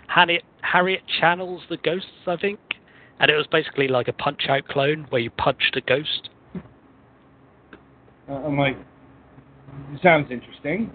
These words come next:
Speaker 2: Like, like
Speaker 1: <laughs> It was dreadful. It was awful.
Speaker 2: Yeah, I'm like, I,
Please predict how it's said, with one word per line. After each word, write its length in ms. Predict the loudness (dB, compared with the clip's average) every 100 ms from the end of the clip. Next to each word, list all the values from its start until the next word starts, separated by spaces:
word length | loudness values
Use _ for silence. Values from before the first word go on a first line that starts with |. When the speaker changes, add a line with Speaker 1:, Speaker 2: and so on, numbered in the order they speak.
| -6
Speaker 2:
Like, 260 | 6 6 6
like 220 | 2 0 -4 -8 0 4
Speaker 1:
<laughs> 1120 | 4 2 -2 -4 -4 -10 _ -12 -10 -2 2
It 60 |
was 160 | 4 2
dreadful. 420 | 0 -2 -2 -10 0
It 80 | 2
was 100 | 2
awful. 460 | -2 -6 -8 -8 -8 -10 -6 -6 0
Speaker 2:
Yeah, 120 | 0 2
I'm 80 |
like, 160 | -2 -4 -8 -14 -16 -14 -20 -20 -20 -20 -20 -20 -20 -20 0
I, 300 | 4 6